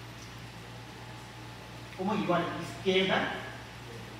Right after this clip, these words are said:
Porque gente no quiere ser una, una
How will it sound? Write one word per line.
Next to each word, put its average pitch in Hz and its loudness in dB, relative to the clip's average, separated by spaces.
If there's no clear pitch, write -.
Porque 175 4
gente 208 6
no 190 6
quiere 208 4
ser 190 8
una, 180 8
una 160 2